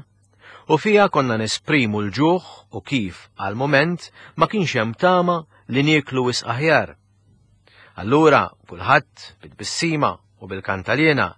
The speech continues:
kien isellimlek hekk: "Ma,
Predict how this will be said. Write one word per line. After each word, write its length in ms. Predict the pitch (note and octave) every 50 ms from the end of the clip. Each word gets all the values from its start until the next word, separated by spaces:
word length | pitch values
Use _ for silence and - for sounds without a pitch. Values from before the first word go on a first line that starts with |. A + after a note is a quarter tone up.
| _ _ _ _ _ _ _ -
kien 440 | - D#3+ D#3+ D#3+ D#3 D3+ C#3 B2 - _ _ _ -
isellimlek 760 | D3+ - - C3 B2 B2 B2+ A#2+ A#2+ A#2 A2+ G#2+ G#2 - - -
hekk: 380 | - A2 E2+ - _ - - - - _ _ _ _ _ _ _ _ _ _ _ _
"Ma, 220 | D3 D#3 F3 D#3+